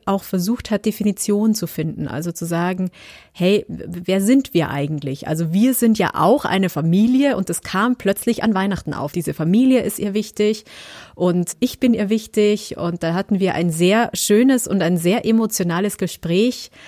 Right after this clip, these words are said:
am, ähm, Heiligabend, wo dann so ein paar Tränen geflossen sind, aber irgendwie schöne Tränen.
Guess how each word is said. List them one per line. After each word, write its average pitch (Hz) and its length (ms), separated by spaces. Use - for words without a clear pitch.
am, 208 320
ähm, 196 260
Heiligabend, 185 640
wo 180 80
dann 190 100
so 208 140
ein 196 40
paar 180 180
Tränen 226 300
geflossen 220 440
sind, 208 160
aber 180 200
irgendwie 196 320
schöne 233 440
Tränen. 240 500